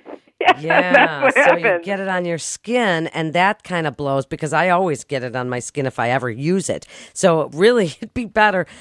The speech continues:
Speaker 2: And you're gonna what? Tell us in a future show about what we can do for these kind of beauty products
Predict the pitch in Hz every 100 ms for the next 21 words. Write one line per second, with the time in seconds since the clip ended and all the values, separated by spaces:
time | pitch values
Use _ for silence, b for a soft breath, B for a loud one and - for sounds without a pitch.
0 | B - 190 226 220 226 190 190 - -
1 | 170 170 185 180 - 175 - 170 - -
2 | 160 170 196 - 156 151 143 135 160 143
3 | 156 151 160 - 151 139 156 143 131 131
4 | 147 147 - 151 147 151